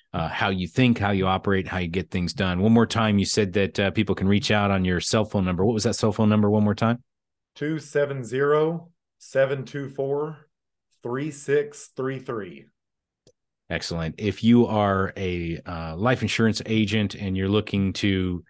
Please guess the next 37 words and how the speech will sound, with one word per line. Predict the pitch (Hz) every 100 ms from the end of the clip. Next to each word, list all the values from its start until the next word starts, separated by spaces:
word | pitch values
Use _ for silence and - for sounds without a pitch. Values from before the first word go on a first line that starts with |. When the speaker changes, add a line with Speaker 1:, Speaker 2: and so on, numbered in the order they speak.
| _ - _ -
Speaker 1:
uh, | 90 82 80 76
you're | - 98 87
tired | 80 - 147 143 143 123
of | 117 110 104 98
the | 98
situation | 127 120 120 117 - 110
that | 101
you're | 107
in | 107 107
and | 95
you're | 90
looking | 104 117 98
to | 90
grow | 92 98 92
and | 87
break | 92 90 -
through, | 92 87 85 - _ -
you | 90
can | 92
reach | 98 -
out | 95
to | -
Mason | 90 92 - 87
Van, | 87 90 85
Van | 104 107 107
Meter, | 95 90 90 - - - - - 110
and | 101
you |
can | 98 107
also | 104 - 95
visit | 98 87 92
his | 90 82
website, | 92 87 98 90 87
running | 104 110 101
buddies | 95 92 90 -
dot | 92 80
life | 87 85 82 -